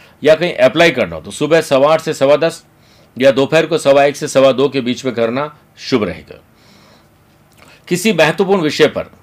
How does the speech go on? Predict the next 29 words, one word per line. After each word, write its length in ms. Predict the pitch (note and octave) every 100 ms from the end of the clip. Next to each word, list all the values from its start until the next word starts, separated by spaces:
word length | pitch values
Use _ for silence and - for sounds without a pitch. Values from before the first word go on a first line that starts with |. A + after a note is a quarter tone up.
| _ _ _ -
सकारात्मक 640 | D3+ D3 E3+ F#3 F3 D#3
चर्चा 340 | D3 C#3+ - G#2+ D#2+ -
आपको 280 | B2+ B2+
बहुत 340 | G#2 A2 C3 A2+
लाभ 240 | G2+ F#2+
देगी, 300 | D2+ C#2 C2 - _ _ - -
यानी 200 | C3 D#3
जब 200 | B2 D#3
भी 80 | E3+
डिस्कशन 440 | D#3+ D#3 E3 D#3+
करें, 200 | D3+ D#3
पॉजिटिव 520 | D#3 - B2+ A2 G2+ F2
करिए। 260 | C2+ - - _ - _
आपके 300 | C3+ F3 F3+
योगदान 640 | E3+ C3+ D#3 C#3+ B2 C3+ - _ _ _ -
की 80 | C3
लोग 280 | C3 D#3
सराहना 420 | - C3 A#2+ A#2+ G#2
करें। 280 | F2 C#2+ D2
कामकाज 460 | A#2 C#3 D#3 D#3+ D#3
के 100 | C#3+
मामले 320 | B2+ D3 D3+
में 100 | A2
आपकी 340 | F#2 B2+ C#3+
जिम्मेदारी 460 | A#2 B2 B2+ C3 A#2
थोड़ी 200 | G#2+ G2+
बढ़ 160 | G2
सकती 340 | A2+ - - C3+
है। 100 | C#3